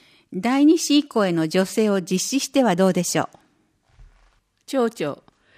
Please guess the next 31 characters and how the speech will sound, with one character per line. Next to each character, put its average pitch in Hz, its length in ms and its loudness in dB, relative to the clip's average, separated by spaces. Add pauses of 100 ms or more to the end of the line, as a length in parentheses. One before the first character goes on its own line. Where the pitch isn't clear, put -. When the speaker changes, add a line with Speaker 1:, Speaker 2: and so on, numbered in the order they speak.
(240)
Speaker 2:
有 285 260 0
効 294 260 -2
な 277 120 2
政 277 280 -2
策 254 260 -6
で 262 80 -4
あ 247 120 -4
る 180 100 -6
が、 139 160 -8 (240)
子 226 160 -6
ど 277 120 2
も 285 140 4
医 254 100 0
療 277 180 0
費 - 140 -6
と 185 140 -4
同 185 240 -2
様 180 220 -2
に 170 200 -6 (360)
財 240 220 0
政 294 320 -2
面 196 260 0
で 165 120 -4
の 156 120 -6
検 208 320 -4
討 190 220 -4
が 185 100 -2
必 - 260 -8
要 185 200 0
で 170 140 -6
す。 - 280 -16